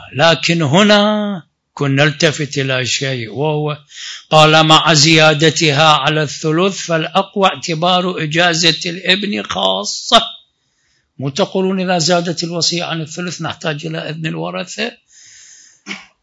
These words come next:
أي وارث هذا الذي نستأذن إذا كانت أعيان الحبوة أزيد من الثلث؟ الولد الأكبر خاصة، لأن هو الوارث لهذه، فإذا زادت أعيان الحبوة اللي يوصي بها عن الثلث نأخذ إذن الولد الأكبر خاصة،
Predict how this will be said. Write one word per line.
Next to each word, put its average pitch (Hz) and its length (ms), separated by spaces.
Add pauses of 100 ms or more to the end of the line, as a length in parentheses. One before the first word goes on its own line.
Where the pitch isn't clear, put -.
(140)
أي 208 180
وارث 190 500
هذا 160 200
الذي 151 300
نستأذن 147 640
إذا 147 300
كانت 156 420
أعيان 147 340
الحبوة 143 580
أزيد 139 360
من 131 140
الثلث؟ 113 460
الولد 135 400
الأكبر 180 640
خاصة، - 640 (600)
لأن 98 180
هو 240 180
الوارث 208 540
لهذه، 139 580 (1000)
فإذا 147 400
زادت 143 520
أعيان 139 340
الحبوة 135 520
اللي 139 140
يوصي 135 440
بها 127 300
عن 131 240
الثلث 123 520
نأخذ 120 320
إذن 135 280
الولد 151 340
الأكبر 175 440
خاصة، 202 640